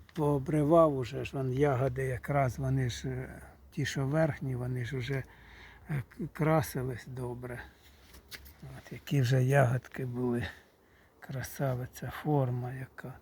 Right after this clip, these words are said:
Вони ж тільки наливаються, вони щас бу-, різко ж укрупняються тут, ну.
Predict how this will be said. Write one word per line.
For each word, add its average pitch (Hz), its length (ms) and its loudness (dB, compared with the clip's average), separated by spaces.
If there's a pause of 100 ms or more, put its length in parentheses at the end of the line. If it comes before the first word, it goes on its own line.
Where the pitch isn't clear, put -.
(1200)
Вони 139 220 2
ж - 100 -6
тільки - 300 -2
наливаються, 143 920 6
вони 143 240 0
щас 135 320 4
бу-, 139 380 2
різко 143 460 6
ж 127 100 2
укрупняються 139 1040 2
тут, - 200 -14 (120)
ну. 156 260 0